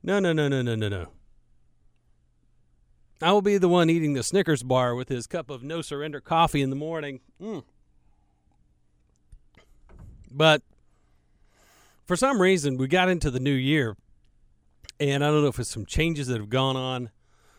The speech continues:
some positive changes with, uh, with the jobs I do, with the other opportunities that have popped up, yeah, for which I am grateful and, uh, having a lot of fun with those.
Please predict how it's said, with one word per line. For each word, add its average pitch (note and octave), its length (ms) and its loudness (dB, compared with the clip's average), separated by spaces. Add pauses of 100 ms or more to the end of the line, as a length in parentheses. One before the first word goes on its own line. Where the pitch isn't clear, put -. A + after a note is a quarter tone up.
(140)
some C3+ 180 -4
positive D3 480 2
changes C#3+ 460 0
with, A#2+ 280 -4
uh, A2+ 320 0 (760)
with A#2+ 160 -2
the A#2+ 60 -6
jobs B2+ 360 2
I A#2 80 0
do, A2 240 0
with A#2 200 -6
the F#2+ 120 -8
other A2+ 420 -2
opportunities A#2 720 -2
that G#2+ 120 -4
have A2 120 -10
popped A#2+ 340 -2
up, A#2 180 -2 (840)
yeah, C3 180 -2
for C3+ 160 -2
which C#3+ 180 -2
I A#2 120 -2
am G#2 100 -8
grateful D3 640 2 (400)
and, C#3+ 300 -4
uh, C#3 100 0
having C#3+ 260 -2
a C#3 40 -4
lot C#3 160 -2
of B2 60 -8
fun D#3+ 200 -4
with G3 100 -4
those. B2 380 -6